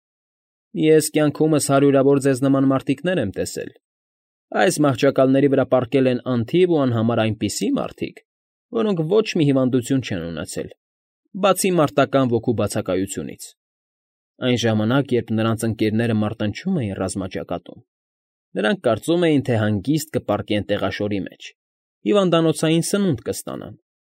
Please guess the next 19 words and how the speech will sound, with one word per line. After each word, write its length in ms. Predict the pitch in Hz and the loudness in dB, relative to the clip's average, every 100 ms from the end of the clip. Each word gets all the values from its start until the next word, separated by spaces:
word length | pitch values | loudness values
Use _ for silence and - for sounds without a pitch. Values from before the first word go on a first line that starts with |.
| _ _ | _ _
և 180 | 143 139 | 2 2
կսպասեն, 680 | - 113 - 107 - 185 160 - _ _ | 0 -4 -2 -2 0 0 0 -6 _ _
մինչև 440 | 160 156 - 160 139 | 0 0 2 2 4
որ 160 | 131 | 2
պատերազմը 600 | - 117 107 101 95 98 | 2 0 0 -2 -2 -4
վերջանա։ 520 | 90 92 - - - - _ _ _ _ _ _ _ | -4 -6 -8 -12 -14 -20 _ _ _ _ _ _ _
Բայց 180 | 101 98 - | -4 -4 -2
նրանք, 420 | 101 151 185 - _ | -2 -2 -2 -8 _
այդ 180 | - 107 | -6 -4
սրիկաները, 680 | - 110 120 143 139 87 50 - _ _ _ - | -2 -4 -2 -2 -2 -4 -10 -14 _ _ _ -14
սխալվում 580 | - 226 226 190 160 78 | -4 2 2 2 0 -2
էին։ 240 | 57 - - _ _ _ _ _ _ 120 | -6 -12 -20 _ _ _ _ _ _ 0
Եվ 240 | 117 107 | 2 2
դուք 200 | 123 104 | 0 0
բոլորդ 580 | 98 110 123 175 104 - | 0 0 2 0 -2 -2
էլ, 140 | 78 76 _ - | -4 -6 _ -16
շունշանորդիներ, 1120 | - 143 120 - 107 107 101 117 104 90 - - _ _ - | -4 0 0 -2 -2 -2 -4 -4 -2 -4 -8 -16 _ _ -10
սխալվում 540 | - 185 131 117 110 | 0 2 2 2 2
եք։ 140 | 107 | 0